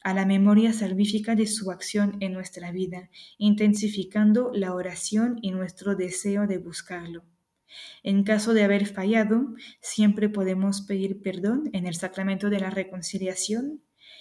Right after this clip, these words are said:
Y en el caso de no tener un fallo notorio, de tener nuestra voluntad afinada a la voluntad de Dios, buscándolo a pesar de, de nuestras limitaciones,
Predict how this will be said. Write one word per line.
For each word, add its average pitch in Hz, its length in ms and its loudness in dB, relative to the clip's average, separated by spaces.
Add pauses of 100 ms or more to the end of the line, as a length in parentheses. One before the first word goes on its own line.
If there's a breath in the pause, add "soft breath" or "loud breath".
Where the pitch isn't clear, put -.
(180 loud breath)
Y 214 80 2
en 208 80 8
el 208 180 6
caso 240 640 -2
de 202 380 0
no 214 280 6
tener 220 520 4
un 190 160 -2
fallo 202 480 2
notorio, 202 680 2 (340 loud breath)
de 196 160 0
tener 202 460 6
nuestra 196 340 0
voluntad 190 760 -2
afinada 196 600 0
a 202 140 -4
la 180 120 -8
voluntad 185 440 -6
de 180 140 -8
Dios, 226 340 -4
buscándolo 202 760 2
a - 100 -8
pesar 190 280 -4
de, 196 180 -4
de 190 160 -12
nuestras 190 300 -10
limitaciones, 220 840 0